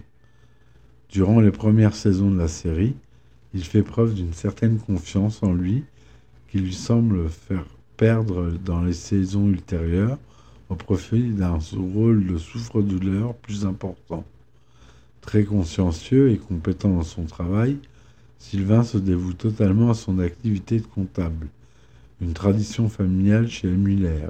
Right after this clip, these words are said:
explique-t-il. Il a t-, d'ailleurs toute la confiance de Jean-Guy, qui l'utilise sans vergogne pour maquiller la comptabilité de l'entreprise ou toute tâche,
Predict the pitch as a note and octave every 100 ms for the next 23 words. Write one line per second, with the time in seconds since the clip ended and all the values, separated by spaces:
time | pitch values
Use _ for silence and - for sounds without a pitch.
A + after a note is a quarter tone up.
0 | D#2+ - - F#2 E2 - E2 D2 - -
1 | _ - - - - - - _ - -
2 | - - - - - - F2 E2+ E2 -
3 | - - _ - - F#2 F2+ G2+ A2 -
4 | C3+ B2+ A2 - G#2 - A2+ A2 G2 F2
5 | F2+ F2 F2+ A2 D3+ - - - _ -
6 | - _ - F#2 F#2+ F#2+ G#2 G#2 G2+ -
7 | A#2 G#2+ F#2 F2+ G#2+ C#3 C3 - F2 G2
8 | G2 - A2 F#2+ E2+ F#2+ F2+ G2 F#2 F#2
9 | F#2 F2 - F#2+ E2+ D#2+ - E2 - A#2+
10 | C#3+ C#3+ - - - - - - F2 -
11 | B2 - A#2 A2 -